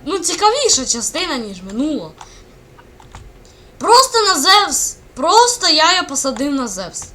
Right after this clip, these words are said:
Уявляєте? І щоб ви розуміли, у Майкла Сапа три вбивства, а у мене двадцять. Просто на Зевс. Як так можна?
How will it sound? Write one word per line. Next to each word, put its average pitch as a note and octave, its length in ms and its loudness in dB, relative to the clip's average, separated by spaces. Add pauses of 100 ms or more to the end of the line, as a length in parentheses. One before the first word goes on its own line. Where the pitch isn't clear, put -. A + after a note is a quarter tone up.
(160)
Уявляєте? A3 500 -8 (1120)
І C4 60 -2
щоб C#4+ 220 2
ви G4+ 140 0
розуміли, F#4+ 500 -2
у F4+ 60 -6
Майкла E4 300 -4
Сапа E4+ 300 -2
три C#4+ 200 -6
вбивства, F3 560 -12 (360)
а F#3 100 -10
у - 20 -12
мене C4 260 -2
двадцять. F3 520 -14 (3000)
Просто E4 520 -6
на D4+ 140 -8
Зевс. A3 460 -10
Як B3 240 -16
так A3+ 220 -18
можна? F3+ 320 -20